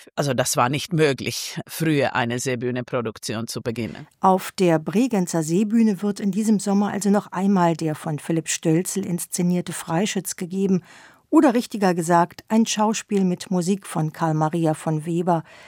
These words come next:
Speaker 2: haben Regisseur und Theatermacher Jan Dvorak das ursprüngliche Libretto von Friedrich Kind und vor allem die Frauenfiguren doch drastisch umgekrempelt,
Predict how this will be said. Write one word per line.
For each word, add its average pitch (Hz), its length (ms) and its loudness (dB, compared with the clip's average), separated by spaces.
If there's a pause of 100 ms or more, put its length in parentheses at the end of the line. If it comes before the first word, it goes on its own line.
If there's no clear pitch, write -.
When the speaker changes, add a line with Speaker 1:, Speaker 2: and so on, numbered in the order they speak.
(160)
Speaker 2:
haben 185 260 4
Regisseur 190 800 0
und 170 300 -4
Theatermacher 156 680 -2
Jan 151 240 -2
Dvorak 165 580 0
das 160 180 -2
ursprüngliche 175 600 -2
Libretto 165 460 -4
von 160 240 -4
Friedrich - 500 -10
Kind 220 300 4 (440)
und 170 220 -4
vor - 160 -4
allem 175 240 0
die 160 120 -2
Frauenfiguren 196 960 -2
doch - 160 -4
drastisch - 500 -6
umgekrempelt, 165 880 0